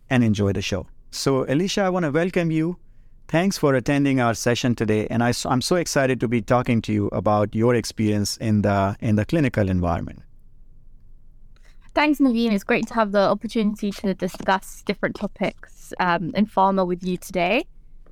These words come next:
Speaker 1: Perfect. So, uh, Alicia, you are based out of U K. Can you, uh, um, talk a little bit about your personal career journey, what you're doing now?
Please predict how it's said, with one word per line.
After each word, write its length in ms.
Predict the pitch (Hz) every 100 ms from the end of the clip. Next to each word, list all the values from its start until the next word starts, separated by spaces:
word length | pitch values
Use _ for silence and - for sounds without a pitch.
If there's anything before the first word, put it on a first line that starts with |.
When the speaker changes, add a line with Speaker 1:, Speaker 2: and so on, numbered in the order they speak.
| - - - - -
Speaker 1:
Perfect. 500 | 143 151 - 127 - - -
So, 360 | - - 190 180
uh, 240 | 156 156
Alicia, 340 | 139 214 214 175
you 220 | 131 262
are 300 | 254 190 - - -
based 300 | 165 202 -
out 160 | 170
of 160 | 156 -
U 240 | 131 139
K. 260 | - 196 127
Can 300 | - 131 151
you, 260 | 180 202 180
uh, 300 | 160 139 139
um, 320 | 127 110 110 - - -
talk 200 | 151 160
a 60 | 135
little 200 | 139 156
bit 100 | 160
about 320 | 147 151 143 -
your 480 | 117 117 135 147 - - - -
personal 420 | 123 123 - 139
career 340 | 131 127 127 123
journey, 500 | 107 117 120 127 127
what 280 | 110 117 123
you're 80 |
doing 340 | 107 117 117 107
now? 360 | 104 110 156